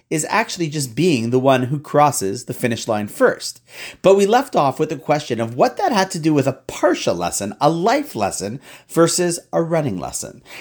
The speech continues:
So tonight I'd like to share with you a really important observation that the Midrash, part of our oral law, makes on Parshas Noach in the Torah. It's a powerful observation. See, the Midrash notes that the Torah starts off by saying how early in his life Noach was an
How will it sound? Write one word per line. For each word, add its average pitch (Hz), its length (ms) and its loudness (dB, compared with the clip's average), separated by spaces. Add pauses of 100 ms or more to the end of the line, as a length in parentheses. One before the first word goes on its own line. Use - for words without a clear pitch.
So - 160 4
tonight 233 360 4
I'd 170 140 2
like 180 140 0
to 180 80 -8
share 135 260 2
with 123 120 0
you 131 100 2
a 135 80 4
really 180 380 4
important 147 400 -2
observation 107 680 -2
that 120 160 -4
the 131 60 -2
Midrash, 123 580 0
part 160 180 2
of 170 80 2
our 165 120 6
oral 131 320 4
law, 101 200 2
makes 87 500 -10
on 123 180 0
Parshas 139 440 -2
Noach 104 320 -4
in 85 120 -10
the 90 60 -10
Torah. 82 360 -6 (220)
It's 156 160 4
a 190 40 4
powerful 180 560 4
observation. 101 680 -2 (280)
See, 226 160 4
the 226 60 4
Midrash 214 460 4
notes 151 300 0
that 151 120 -10
the 147 60 -12
Torah 233 260 4
starts 185 300 -2
off 139 220 4
by 139 100 4
saying 101 420 -4 (200)
how 160 300 6
early 277 360 2
in 226 60 0
his 160 160 -2
life 113 400 0
Noach 190 520 2
was 123 200 0
an 127 140 -4